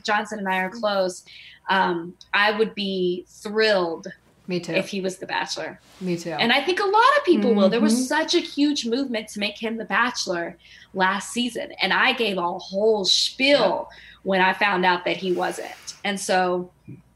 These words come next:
Speaker 1: if it's him, I'm, you, everybody knows where I stand.
Speaker 2: You know, when you
Speaker 1: <laughs>
Speaker 2: move
Speaker 1: I'm moving
Speaker 2: here
Speaker 1: into the mansion.
Speaker 2: Hey!
Speaker 1: I'm moving into the
Speaker 2: I'm
Speaker 1: mansion
Speaker 2: like
Speaker 1: to give advice. <laughs>
Speaker 2: I'm like, "Okay, you move into the mansion, and then when you move to L A,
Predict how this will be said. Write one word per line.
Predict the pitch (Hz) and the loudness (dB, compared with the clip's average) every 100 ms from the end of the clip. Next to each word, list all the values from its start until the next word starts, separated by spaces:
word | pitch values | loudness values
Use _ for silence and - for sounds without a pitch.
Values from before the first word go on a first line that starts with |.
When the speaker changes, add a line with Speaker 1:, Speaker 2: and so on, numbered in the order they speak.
| - - | -12 -6
Speaker 1:
if | 202 | 0
it's | 226 226 - | 0 0 -6
him, | - 196 196 247 269 - _ - | -6 -2 -2 -2 -8 -16 _ 0
I'm, | 208 214 190 156 | 0 0 -4 -6
you, | 190 247 - _ _ | -2 -4 -4 _ _
everybody | 269 294 262 | 2 4 4
knows | 240 254 | 4 4
where | - | 4
I | 190 208 | 4 4
stand. | - 180 - - _ _ 359 | 0 -4 -4 -8 _ _ 0
Speaker 2:
You | 349 339 302 220 233 | 2 2 2 2 4
know, | 233 | 4
when | 233 240 | 4 4
you | 269 | 4
Speaker 1:
<laughs> | 285 | 4
Speaker 2:
move | 277 | 6
Speaker 1:
I'm | 247 | 6
moving | 254 226 | 6 6
Speaker 2:
here | - 381 | 6 6
Speaker 1:
into | 349 | 6
the | 294 | 6
mansion. | 277 330 - 240 | 4 4 4 4
Speaker 2:
Hey! | 202 415 | 6 8
Speaker 1:
I'm | 302 302 | 8 4
moving | 311 | 0
into | 277 262 | -2 -2
the | |
Speaker 2:
I'm | 233 | 2
Speaker 1:
mansion | 240 254 262 | 2 4 2
Speaker 2:
like | 254 262 - | 2 -2 0
Speaker 1:
to | |
give | 285 262 | 4 6
advice. | 220 190 240 269 330 359 - - | 4 4 4 4 4 0 -4 -6
<laughs> | 220 220 220 349 - 330 - | -4 -2 0 2 2 0 4
Speaker 2:
I'm | 262 | 4
like, | 262 240 | 4 2
"Okay, | 233 240 | 2 2
you | 220 | 2
move | 247 311 | 4 2
into | 403 | 4
the | 427 403 | 4 4
mansion, | 285 247 254 240 | 4 4 4 2
and | 226 220 | 2 2
then | 214 | 2
when | 208 | 0
you | 214 | 0
move | 202 233 | 0 0
to | 277 | 0
L | 262 262 | 2 4
A, | 226 185 175 175 196 | 4 4 2 0 -2